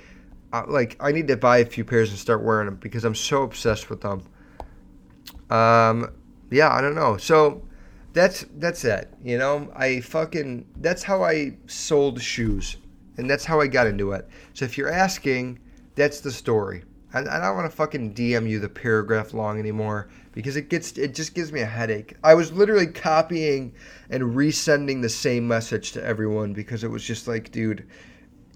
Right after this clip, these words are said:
like, listen to this show or fucking don't even be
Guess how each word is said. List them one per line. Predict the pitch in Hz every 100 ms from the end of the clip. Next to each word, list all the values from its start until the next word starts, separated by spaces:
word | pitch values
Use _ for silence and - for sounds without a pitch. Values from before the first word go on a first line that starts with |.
| -
like, | 123 131
listen | 143 160 175
to | 143
this | 120 117
show | - - 110 104 107 107
or | 147 151
fucking | 135 - 127 113 104 110 -
don't | 123 127
even | 110
be | 101